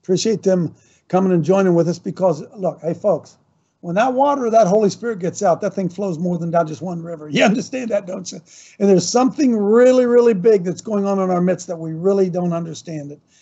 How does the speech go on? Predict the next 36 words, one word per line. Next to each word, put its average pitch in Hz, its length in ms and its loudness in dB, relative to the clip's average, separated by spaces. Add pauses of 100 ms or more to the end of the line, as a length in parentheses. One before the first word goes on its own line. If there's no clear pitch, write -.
(140)
And 175 200 0
d-, 180 100 -2 (180)
don't, 220 260 2
the - 60 -12
Bible 208 240 2
says, 175 160 -4
"Don't 208 160 0
miss 196 180 0
his, 180 220 -4 (260)
the 175 60 -16
time 180 260 0
of 160 80 0
his 151 160 0
visitation." 143 760 -10 (400)
And, 151 360 -2 (320)
uh, - 180 -8
I've 202 140 4
been 202 140 2
telling 175 280 2
folks 185 360 -4
this 160 120 -4
for 185 140 -6
a 156 40 0
long 156 220 2
time. 175 220 -2
There 170 100 -2
was 151 140 -6
a 156 60 2
rude 202 280 2
awakening 262 720 0 (540)
and 170 80 0
then 175 140 4
a 180 60 0
great 202 280 2
awakening. 156 500 -10 (560)
Huh? 202 160 -2